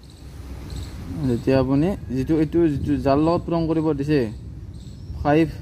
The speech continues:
to the power থ্ৰী, যদি যিকোনো আৰু তে একৰ পৰা দহ, দহ, নলৈকে যিকোনো হ'ব পাৰে, একৰ পৰা। তেতিয়া আপুনি কি কৰিব লাগিব? যিটো সংখ্যা পূৰণ কৰিব দিছে, সেইটোৰ ওপৰত পাতি দিব লাগিব। এইট টু ছেভেন ফ'ৰ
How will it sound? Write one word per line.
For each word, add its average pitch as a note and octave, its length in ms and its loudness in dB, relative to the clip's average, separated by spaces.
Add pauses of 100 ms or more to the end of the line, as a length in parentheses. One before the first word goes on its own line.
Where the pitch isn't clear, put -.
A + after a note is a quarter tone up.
(600)
to - 100 -8
the C#3+ 100 2
power D3 160 4 (840)
থ্ৰী, D3 180 4 (880)
যদি C#3+ 260 4
যিকোনো G#3+ 260 2
আৰু C#3 260 4 (120)
তে C3+ 80 -4 (140)
একৰ C#3 200 -2 (100)
পৰা D3 160 0
দহ, C3+ 220 0 (400)
দহ, B2 120 2 (180)
নলৈকে C#3 400 2 (140)
যিকোনো C#3+ 320 2
হ'ব A2+ 80 0 (100)
পাৰে, G#2+ 180 -4 (800)
একৰ A#2 240 0
পৰা। G#2+ 160 0 (400)
তেতিয়া C#3+ 220 6
আপুনি D3 240 2
কি D3 160 0
কৰিব D3+ 160 2 (140)
লাগিব? D3 240 2 (260)
যিটো D3 300 2 (140)
সংখ্যা D#3 260 -2 (180)
পূৰণ D3+ 320 2
কৰিব D3 180 4 (120)
দিছে, C#3 180 -2 (120)
সেইটোৰ C#3+ 340 2
ওপৰত C#3+ 280 0
পাতি B2+ 220 0
দিব B2 140 4
লাগিব। A2+ 140 0 (200)
এইট B2+ 240 2 (160)
টু B2 120 0 (280)
ছেভেন A#2 420 0 (260)
ফ'ৰ A#2+ 280 4